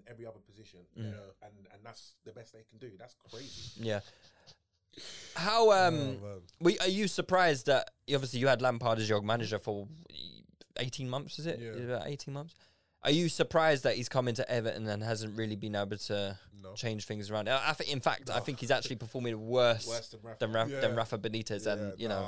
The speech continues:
Speaker 3: I'm, I'm not, I'm not surprised.
Speaker 2: No.
Speaker 3: <laughs> I'm not surprised at all. I'm not surprised at all, man.
Speaker 2: What do you think Everton do then? Because, you know, I think they're down,
Speaker 3: Mm-hmm.
Speaker 2: you know, and if they do go down to the Championship, we know that league is not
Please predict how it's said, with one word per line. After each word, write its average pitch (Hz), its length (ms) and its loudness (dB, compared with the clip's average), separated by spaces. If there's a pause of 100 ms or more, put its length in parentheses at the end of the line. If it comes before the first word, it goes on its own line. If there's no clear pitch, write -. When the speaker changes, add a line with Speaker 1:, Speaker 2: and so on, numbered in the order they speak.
Speaker 3:
I'm, 107 160 -16
I'm 107 100 -14
not, 104 140 -14
I'm 110 80 -18
not 95 100 -18
surprised. 90 500 -20
Speaker 2:
No. 98 240 -2 (280)
Speaker 3:
<laughs> - 260 -16
I'm 123 160 -8
not 117 140 -12
surprised 92 440 -18
at 87 60 -16
all. 90 220 -18 (500)
I'm 110 60 -20
not 98 80 -20
surprised 95 260 -18
at 95 40 -16
all, 90 180 -20
man. 90 100 -20 (1160)
Speaker 2:
What 240 160 4
do 247 80 -4
you 240 60 -2
think 202 260 -2
Everton 160 340 0
do 143 200 -2
then? 101 200 -6
Because, 120 480 -2 (840)
you 160 80 0
know, 123 220 0 (1120)
I 226 120 4
think 175 180 -2
they're 131 100 6
down, 110 320 2 (200)
Speaker 3:
Mm-hmm. 131 140 -12 (240)
Speaker 2:
you 120 100 -2
know, 104 240 -2 (360)
and 147 120 4
if 156 100 2
they 160 140 6
do 226 180 4
go 160 160 6
down 120 220 4
to 113 100 -6
the 107 80 0
Championship, 104 400 -4
we 123 80 -4
know 160 160 2
that 123 160 0
league 135 260 -2
is 113 140 0
not 131 240 0